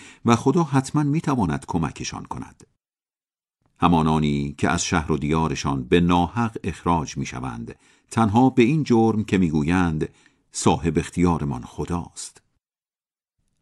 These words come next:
اگر به فرض خدا جلوی زیاده‌خواهی و خرابکاری بعضی مردم را به دست بعضی دیگر نگیرد، صومعه‌های راهبان و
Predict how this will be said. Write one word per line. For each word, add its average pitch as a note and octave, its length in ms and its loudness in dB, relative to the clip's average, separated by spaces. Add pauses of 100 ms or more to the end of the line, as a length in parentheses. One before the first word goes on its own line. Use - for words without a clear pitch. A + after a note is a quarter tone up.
(120)
اگر E3+ 260 2
به E2+ 80 2
فرض F2 460 -2 (380)
خدا D3+ 380 4
جلوی B2 420 4
زیاده‌خواهی F2 760 0
و F#2+ 200 2
خرابکاری D#2 760 0
بعضی D2+ 380 -4
مردم D2 420 -2
را D2+ 260 -2 (260)
به G#2+ 100 6
دست C#3 320 -2
بعضی F#2+ 480 0
دیگر C2+ 420 -4
نگیرد، F2 720 -2 (440)
صومعه‌های F#2 920 2
راهبان F2 580 0
و G2+ 180 2